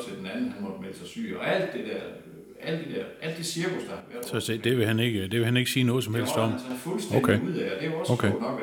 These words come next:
Speaker 1: at han sagde også til mig i lørdags, at "jeg vil gerne sige noget om kampen, men jeg vil ikke sige noget om alt det andet", og det er fint. Det synes jeg, det, det har jeg stor respekt for, at, at, at så,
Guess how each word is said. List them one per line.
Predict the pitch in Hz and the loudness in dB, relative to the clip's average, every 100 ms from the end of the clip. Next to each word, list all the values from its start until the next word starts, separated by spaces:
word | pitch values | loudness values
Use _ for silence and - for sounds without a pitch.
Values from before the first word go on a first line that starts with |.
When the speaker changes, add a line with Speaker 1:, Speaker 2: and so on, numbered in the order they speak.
| 107 | -4
Speaker 1:
at | |
han | 113 | -6
sagde | - 156 147 | -4 -2 -2
også | 147 | -2
til | 151 | -4
mig | 143 104 | -4 -2
i | |
lørdags, | 104 - - - 113 | 0 0 0 -2 -6
at | 107 | -4
"jeg | 117 | -2
vil | 151 | -2
gerne | 147 | -4
sige | - 156 147 | -4 -6 -6
noget | 135 | -6
om | - | -4
kampen, | 151 - - 101 98 | -4 -4 -8 -10 -6
men | 104 | -4
jeg | 110 | -4
vil | 262 | -6
ikke | - | -6
sige | 151 | -2
noget | 139 113 | -2 -2
om | 110 | -2
alt | - | -6
det | 92 | -8
andet", | 90 101 | -8 -10
og | - | -8
det | 160 | -8
er | |
fint. | 220 233 - | -6 -6 -6
Det | - | -8
synes | - 170 | -8 -6
jeg, | 180 151 - | -4 -4 -4
det, | 160 160 | -6 -6
det | 160 160 | -6 -6
har | |
jeg | 156 | -6
stor | - 170 - | -6 -6 -6
respekt | 165 - | -6 -8
for, | - - - | -8 -10 -10
at, | - | -12
at, | 107 - 120 | -14 -10 -8
at | |
så, | - | -2